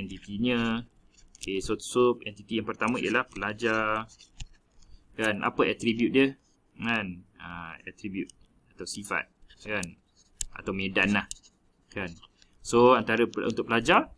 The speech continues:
biasanya kita akan simpan maklumat berkenaan dengan nombor pelajar, kan, I D pelajar.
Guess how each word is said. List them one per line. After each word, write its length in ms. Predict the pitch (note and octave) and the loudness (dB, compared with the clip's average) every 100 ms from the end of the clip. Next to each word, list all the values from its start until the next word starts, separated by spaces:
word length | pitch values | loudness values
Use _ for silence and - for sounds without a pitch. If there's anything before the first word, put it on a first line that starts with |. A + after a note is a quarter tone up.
| _ _ | _ _
biasanya 320 | G#2 - B2+ | -4 0 0
kita 240 | C3+ A2+ | 2 0
akan 100 | A#2 | -2
simpan 260 | G#2+ A2+ A#2+ | -2 0 2
maklumat 320 | F#2+ G2+ B2+ F#2+ | 2 2 0 0
berkenaan 400 | A2 G2+ F2+ A2 | -2 -2 0 0
dengan 320 | A2 D#3 G3+ - _ _ _ | 2 2 0 -8 _ _ _
nombor 320 | - G#2 G#2+ | -6 0 0
pelajar, 640 | A2 A2 A2+ G#2 F#2+ E2+ - _ | 2 2 4 4 2 -4 -10 _
kan, 400 | G#2+ A2 F#2+ E2+ E2+ _ - | -2 -2 -2 -6 -12 _ -14
I 240 | - G2 F#2+ | -6 -4 -4
D 320 | G#2+ G#2 G2+ | -4 -4 -4
pelajar. 800 | - F#2+ F#2+ G2 F#2 F2 E2+ D#2 | -4 -6 -4 -2 -2 -4 -8 -12